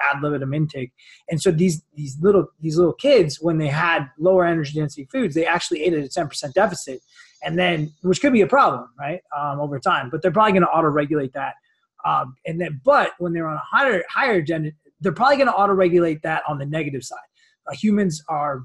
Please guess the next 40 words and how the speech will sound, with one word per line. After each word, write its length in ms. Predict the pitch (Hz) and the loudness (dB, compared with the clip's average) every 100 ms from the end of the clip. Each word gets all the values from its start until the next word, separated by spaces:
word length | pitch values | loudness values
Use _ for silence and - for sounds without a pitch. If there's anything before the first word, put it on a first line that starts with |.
| 127 | 0
very, 280 | 190 208 | 2 2
very, 400 | 170 180 165 143 - 139 | 4 2 2 -4 -12 -4
we're 120 | 160 | -4
better 400 | 131 180 208 233 | -2 0 2 4
at 120 | 214 | 4
auto-regulating 920 | 170 175 170 160 151 156 147 147 135 131 _ _ | 2 2 2 -2 0 0 0 -4 -8 -12 _ _
in 80 | 180 | -6
a 40 | |
deficit 600 | 143 165 175 196 - 240 233 _ - | -4 -2 -2 -2 2 2 0 _ -14
because 240 | 156 175 | -4 -2
w-, 160 | 143 - | -2 -6
w-, 240 | 151 170 - 147 | -4 -4 -6 -12
the 60 | 151 | -4
body 360 | 160 165 160 147 | -2 0 -2 -4
has 280 | 151 143 | -4 -4
a 60 | 143 | -4
lot 220 | 151 160 | -2 -2
of 60 | 156 | -2
mechanisms 520 | 156 147 156 143 139 | -4 -4 -6 -6 -10
to 80 | - | -12
prevent 280 | 147 139 135 | -12 -10 -10
starvation. 480 | - 131 131 - _ _ _ _ | -8 -6 -6 -10 _ _ _ _
We're 100 | 170 | -8
pretty 320 | 139 - 220 | -6 -2 0
bad 340 | 220 175 170 165 | 2 0 0 -2
at 120 | 151 _ 147 | -6 _ -8
regulating 520 | 147 147 151 139 131 | -6 -6 -6 -8 -10
on 160 | 127 | -10
a, 100 | 123 - - - | -10 -14 -20 -14
on 120 | 143 | -12
a, 160 | 135 127 - _ _ _ _ - | -10 -14 -18 _ _ _ _ -14
on 100 | 127 | -12
an 80 | 127 | -8
excess, 480 | 175 160 - - - _ - - - _ _ - | -6 -6 -8 -18 -20 _ -18 -18 -20 _ _ -12
um, 240 | 135 131 | -10 -10
or 160 | 143 131 | -8 -8
a 40 | |
surfeit 520 | - - 185 - 151 | -6 -2 -2 -2 -6
of 100 | 131 | -6
calories. 400 | - 147 127 113 | -6 -4 -4 -10